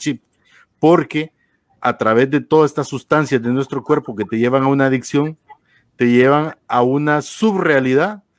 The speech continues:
de la cual nunca te vas a llegar a satisfacer y va a haber un vacío en tu interior.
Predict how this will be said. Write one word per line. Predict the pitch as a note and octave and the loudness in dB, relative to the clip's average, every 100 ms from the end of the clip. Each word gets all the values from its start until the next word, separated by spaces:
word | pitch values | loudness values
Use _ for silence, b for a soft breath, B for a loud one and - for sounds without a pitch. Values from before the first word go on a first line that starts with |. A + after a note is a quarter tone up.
| _ _ | _ _
de | A#2 C#3 | 0 2
la | B2 | 2
cual | - D3 D#3+ D3 | -2 -2 -2 -4
nunca | C#3 E3+ A#3 A#3 F3+ E3 _ _ | -2 0 0 -2 -10 -12 _ _
te | A2+ | -4
vas | G#2+ B2+ C3+ - | -2 -2 -6 -10
a | G#2+ | -8
llegar | G2+ G#2 A2 - | -4 -4 -6 -10
a | F#2+ | -16
satisfacer | F#2 G#2 A#2 A#2 A#2 C3+ C3+ | -12 -12 -12 -10 -8 -8 -8
y | A2+ | -6
va | A2+ | -4
a | |
haber | A#2 A#2+ | -2 -2
un | A#2 | -4
vacío | G2+ - - D#3+ A2 | -6 -10 -8 -6 -6
en | E2 | -6
tu | F#2 | -14
interior. | D#2+ F2 F2+ E2 | -14 -14 -12 -12